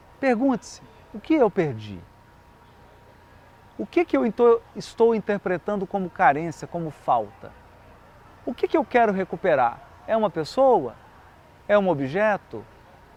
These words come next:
É uma situação, uma determinada circunstância vivida? O que que eu pretendo recuperar? É importante esse raciocínio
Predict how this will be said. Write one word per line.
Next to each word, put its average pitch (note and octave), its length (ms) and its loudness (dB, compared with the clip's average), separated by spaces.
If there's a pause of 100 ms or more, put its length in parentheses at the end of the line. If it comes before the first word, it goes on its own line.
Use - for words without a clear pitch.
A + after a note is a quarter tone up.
(120)
É G#3 120 4
uma G3+ 180 2
situação, E3+ 760 -4
uma D3+ 220 -6
determinada D#3+ 640 -2
circunstância C#3 680 -12
vivida? A2+ 560 -10 (1700)
O G#3+ 80 -8
que - 160 -4
que - 160 0
eu A#3 100 4 (360)
pretendo G3+ 580 0
recuperar? C3+ 640 -8 (1600)
É D4+ 120 2
importante A3 800 -2 (440)
esse D3 220 -4
raciocínio A#2 680 -8